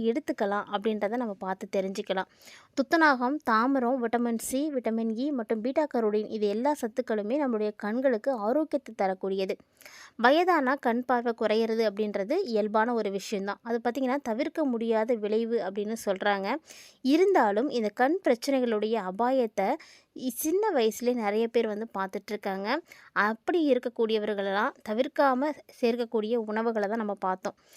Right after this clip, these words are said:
அதுல முதல்ல நம்ம மீன் வந்து பார்த்துருந்தோம். இந்த மீன்ல நிறைய, அ, ஒமேகா த்ரீ கொழுப்பு அமிலம் இருக்கு. அது பல மீன்கள்ல வந்து கிடைக்குது. இருந்தாலுமே கூட நெத்திலி,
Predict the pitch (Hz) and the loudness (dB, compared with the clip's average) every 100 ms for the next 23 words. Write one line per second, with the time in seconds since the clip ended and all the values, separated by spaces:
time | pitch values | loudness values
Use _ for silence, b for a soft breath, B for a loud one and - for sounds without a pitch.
0 | B B - 233 240 302 254 262 302 262 | B B 0 2 4 2 2 2 2 2
1 | 214 269 247 254 320 277 214 233 202 202 | 2 0 2 2 2 0 -2 -6 -8 -6
2 | 220 196 190 277 339 226 220 262 320 294 | -6 -4 -2 -4 -4 -4 -2 0 0 2
3 | 254 285 202 214 262 339 359 - 220 214 | 0 0 -2 -4 -4 -4 -4 -4 -2 0
4 | 254 262 240 - 262 294 233 233 240 220 | 2 2 0 0 -2 0 0 2 0 0
5 | 208 196 190 208 202 277 - B B B | -2 -4 -4 -2 2 0 0 B B B
6 | 233 277 - 247 339 339 339 330 302 247 | 4 4 4 4 4 4 4 4 4 2
7 | 240 240 214 214 226 208 - 233 254 302 | -2 -2 -2 -2 -2 -4 -6 -4 0 2
8 | 285 240 214 196 202 247 220 214 349 - | 4 2 0 -4 -2 0 2 2 0 -6
9 | _ - B - 240 240 - 302 240 | _ -18 B 10 12 12 8 8 8